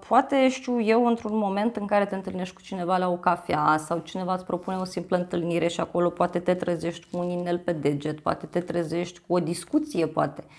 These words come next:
pur și simplu legată de o căsnicie, da? Însă mai văd aici, uh, și faptul că e ca și cum, surpriza e că aici primești o dovadă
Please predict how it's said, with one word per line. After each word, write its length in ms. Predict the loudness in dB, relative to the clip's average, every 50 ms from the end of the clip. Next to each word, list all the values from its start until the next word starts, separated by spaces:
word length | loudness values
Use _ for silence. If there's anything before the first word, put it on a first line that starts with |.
| -20 -20 _ _
pur 120 | -12 -10
și 160 | -10 -12 -12 -8
simplu 300 | -6 -6 -6 -4 -4 -2
legată 380 | 0 2 2 2 2 0 -2
de 100 | -2 -2
o 80 | -2 -2
căsnicie, 880 | -2 -4 -4 -6 -4 -6 -6 -6 -6 -6 -6 -4 -2 -2 -2 -2 -4 -8 -14 _ _
da? 280 | -6 -4 -4 -4 -4 -8 -12 _ _ -20 -20 -20 -20 -20 -20 -20 -20 -20 -20 -20 -20 _ _ _ _ _
Însă 400 | 2 4 4 4 4 4 4 6
mai 400 | 8 8 8 8 6 6 4 2
văd 160 | 2 2 2
aici, 460 | 2 2 2 0 0 -2 -4 -6 -2
uh, 280 | 2 2 4 4 4 2
și 280 | 0 -4 -4 -4 -4 -4
faptul 600 | -2 0 0 0 0 0 -2 -2 -2 0 -2 -4
că 580 | -6 -4 0 4 6 8 8 6 6 2 0 -4 -10 -20 _ _ _ _ _ _ _ _ _ _ _ _ _ _ _ _ _ _ _ _ _ _ _
e 120 | -4 -4 2
ca 160 | 4 4 4
și 140 | 4 2 -2 0
cum, 240 | 2 2 2 2 -2 -8 -16 -20 _ _ _ _ _
surpriza 480 | -14 -6 -4 -4 -4 0 2 4 6 8
e 140 | 8 8 8
că 100 | 6 4
aici 220 | 4 4 2 -2
primești 400 | -4 -4 -2 0 0 0 0 0
o 60 | 0
dovadă 640 | 0 2 2 2 4 6 6 6 4 2 -2 -8